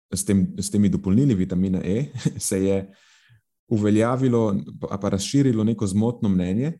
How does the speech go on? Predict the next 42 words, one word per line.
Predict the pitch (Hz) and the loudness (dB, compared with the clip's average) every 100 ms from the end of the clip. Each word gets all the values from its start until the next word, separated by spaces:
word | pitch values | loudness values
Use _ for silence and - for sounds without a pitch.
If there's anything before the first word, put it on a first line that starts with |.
| _ _ _ _ | _ _ _ _
da | - 180 175 101 104 - - _ _ _ _ - | -10 -2 0 0 0 -4 -10 _ _ _ _ -6
pač | 113 110 | -4 0
vitamin | 113 120 123 120 | 0 2 2 2
E | 113 | 2
ni | 113 117 110 | 2 2 2
pomemben | 92 92 90 90 | 0 0 0 0
dejavnik | 85 85 85 82 | -2 -2 -2 -4
pri | - 87 | -6 -4
zdravem | 82 85 82 82 | -2 -2 -2 -4
staranju | - 82 82 80 | -4 -2 -2 -2
možganov, | 85 107 117 107 | -2 -2 0 -2
ker | 101 95 | -2 -6
v | 87 | -6
teh | 95 92 | -8 -6
raziskavah | 92 87 - 90 87 85 | -4 -4 -4 -4 -4 -2
ni | 107 107 101 | 2 2 0
povezan | 92 85 85 82 | -4 -2 -2 -4
s | - | -2
kognitivnimi | 85 82 82 85 82 76 | -2 -2 -2 -2 0 -2
izidi. | 80 78 71 - _ _ _ _ _ - | -4 -6 -8 -12 _ _ _ _ _ -6
Ampak | 92 98 | -4 -2
zakaj | 98 110 127 | -2 -2 -2
sem | 135 107 101 | -2 -2 -2
zdaj | 101 104 107 | 0 0 0
rekel | 104 92 92 92 | -2 -4 -4 -4
zmotno | 98 98 101 | 0 0 0
mnenje, | 87 82 87 117 143 | 0 0 0 -2 -2
pa | 90 | -4
že | 92 90 | -4 -4
malo | 98 92 92 | -2 0 0
nakazal | 85 90 95 110 117 | -2 -2 -2 -2 -4
s | |
tem, | - 92 95 | -4 -4 -4
<laughs> | 98 98 | -4 -4
da | |
sem | 98 98 104 101 | -6 -4 -4 -2
rekel, | 98 98 87 | -4 -4 -2
da | 90 | 0
intervencijske | 92 92 95 95 90 92 | 0 0 -2 -4 -8 -6
raziskave | 90 87 95 87 | -6 -4 -4 0
niso | 92 98 87 | 0 0 -2
vedno | 90 87 85 | -2 -2 -4